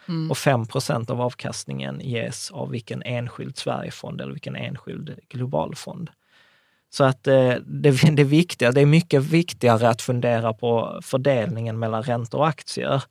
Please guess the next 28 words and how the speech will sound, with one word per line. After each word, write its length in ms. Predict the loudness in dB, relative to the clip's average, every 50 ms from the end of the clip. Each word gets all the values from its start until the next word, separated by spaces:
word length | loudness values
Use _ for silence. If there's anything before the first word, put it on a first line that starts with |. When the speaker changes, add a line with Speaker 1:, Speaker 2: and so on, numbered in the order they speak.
| _ _ _ _
Speaker 2:
än 200 | -2 -2 -2 0
det 80 | 0 0
är 140 | -2 -2
att 180 | -4 -6 -8 -8
fundera 280 | -6 -4 -2 -2 -2 -2
på 120 | -4 -6
vilken 240 | -6 -6 -6 -8 -8
fond 380 | -4 -4 -4 -4 -4 -8 -10
man 140 | -8 -8 -10
ska 180 | -8 -8 -6 -6
ha. 200 | -6 -6 -6 -10 -14 _ _ _ _ -12
Speaker 1:
Mm. 120 | -4 0
Speaker 2:
Det 60 | 0
är 60 | 2 2
väl 140 | 0 -2
kontentan 680 | -4 -4 -6 -2 0 0 0 0 0 -4 -6 -8 -6 -6
man 120 | -6 -6
kan 160 | -6 -6 -6 -4
Speaker 1:
Mm. 120 | -4 -2
Speaker 2:
dra 220 | -2 -2 -2 -4 -6 -10 -18 -20 -20 -20 -20 -18 -16 -14
från 240 | -8 -4 -2 0
Speaker 1:
Bara 160 | 2 2 2 4
Speaker 2:
det. 40 | 2
Speaker 1:
en 160 | 2 2 2
liten, 400 | 0 0 0 0 0 2 2 2
eh, 440 | 2 2 2 2 0 0 -2 -4 -6
ett 180 | -10 -12 _
sidohopp 460 | -4 -2 -2 0 0 -2 -6 -8 -10